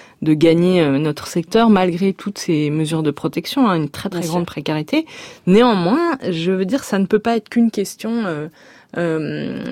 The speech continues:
Speaker 1: de, de, de, de, de finances. Euh, et, et c'est là où moi j'aimerais qu'on arrive à déplacer le débat.
Speaker 2: Mm.
Speaker 1: Et je pense que c'est un peu le sens de ce référé, le sens, euh, des manifestations, euh, de,
Speaker 2: De
Speaker 1: de
Speaker 2: mardi.
Speaker 1: mardi,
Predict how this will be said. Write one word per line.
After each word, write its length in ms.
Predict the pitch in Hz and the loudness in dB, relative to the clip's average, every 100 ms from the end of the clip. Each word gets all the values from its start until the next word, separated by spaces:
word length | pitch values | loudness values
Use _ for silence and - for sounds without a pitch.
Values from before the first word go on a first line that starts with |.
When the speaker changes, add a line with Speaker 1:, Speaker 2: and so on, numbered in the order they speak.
| - | -8
Speaker 1:
de, 260 | 170 160 160 | -6 -2 -2
de, 420 | 151 156 156 156 | -2 -4 -2 -6
de, 300 | - 151 151 | -6 -6 -6
de, 260 | 139 156 143 | -6 -6 -4
de 200 | 151 156 | -6 -4
finances. 580 | - 262 269 - - 214 190 | 2 2 2 -4 -12 -16 -12
Euh, 440 | 151 147 - - - | -10 -10 -12 -12 -10
et, 320 | - 160 - | -6 -6 -6
et 40 | 165 | -6
c'est 180 | - | 0
là 160 | 226 247 | 4 6
où 60 | 233 | 4
moi 180 | 220 | 4
j'aimerais 320 | 196 180 180 175 | 0 -2 -6 -8
qu'on 160 | 170 | -8
arrive 260 | 147 156 156 | -6 -4 -4
à 100 | 147 | -4
déplacer 420 | 151 - 143 - | -6 -6 -8 -6
le 80 | 170 | -4
débat. 320 | 151 175 254 - - | -2 0 0 -4 -8
Speaker 2:
Mm. 280 | 185 175 160 | -2 -2 -2
Speaker 1:
Et 40 | |
je 80 | - | -4
pense 200 | - 208 | -2 -2
que 80 | - | -2
c'est 160 | - 160 | -8 -6
un 80 | |
peu 160 | 147 196 | -4 0
le 160 | 196 208 | 4 4
sens 380 | - 208 202 | 2 -2 -2
de 100 | 175 | -4
ce 100 | 165 | -6
référé, 520 | - 156 - 165 190 220 | -6 -8 -4 -2 2 4
le 120 | 190 | 4
sens, 440 | - 190 185 - | 2 -4 -4 -4
euh, 800 | 170 151 - - - - 156 160 | -4 -4 -10 -20 -20 -8 -2 0
des 300 | 160 160 160 | -2 -2 0
manifestations, 1000 | 165 160 160 165 175 - 160 - 180 175 151 | 2 2 0 -2 -8 -4 -4 -4 -4 -2 -2
euh, 580 | 139 131 123 - 139 139 | -2 -4 -6 -6 -6 -6
de, 220 | 143 139 | -6 -6
Speaker 2:
De 80 | 135 | -6
Speaker 1:
de 60 | |
Speaker 2:
mardi. 200 | 151 151 | -4 -2
Speaker 1:
mardi, 500 | 165 165 165 202 302 | 0 0 0 4 4